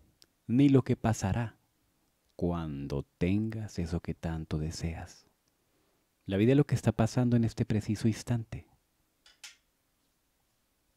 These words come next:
Que muchos no logramos lo que queremos a veces,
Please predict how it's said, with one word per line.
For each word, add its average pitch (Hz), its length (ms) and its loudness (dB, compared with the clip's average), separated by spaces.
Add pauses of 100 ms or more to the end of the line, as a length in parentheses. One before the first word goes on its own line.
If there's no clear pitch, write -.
(800)
Que 92 80 0
muchos 95 260 4
no 110 80 8
logramos 110 480 6
lo 117 80 6
que - 140 -6
queremos 90 440 -2
a 87 80 -2
veces, 101 600 -2